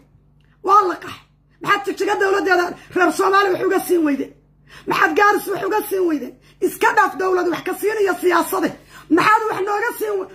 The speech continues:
maxaad noogu ogolaan weydeen? Hooyadan joogtaa Ifa iyo Xagar Dheer ee qaxootiga Soomaaliyeed inay ka soo adeegato meesha la yiraahdo. Inay ka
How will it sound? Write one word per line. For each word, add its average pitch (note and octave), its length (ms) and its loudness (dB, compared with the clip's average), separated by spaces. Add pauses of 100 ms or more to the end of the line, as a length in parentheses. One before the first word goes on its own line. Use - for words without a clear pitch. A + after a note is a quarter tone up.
maxaad G#4+ 360 2
noogu G#4+ 340 4
ogolaan G4 440 4
weydeen? D#4 280 0 (240)
Hooyadan G4+ 540 2
joogtaa F#4 400 0
Ifa A#4 240 0
iyo G#4 180 4
Xagar F#4 300 2
Dheer G#4+ 220 2
ee F4 120 -2 (240)
qaxootiga G4 540 0
Soomaaliyeed E4+ 580 0 (300)
inay A#4 240 6
ka - 180 4
soo G#4+ 160 4
adeegato G4 480 2
meesha G#4 300 -2
la F4 120 0
yiraahdo. F4 360 0 (1300)
Inay A4+ 260 6
ka A#4 120 2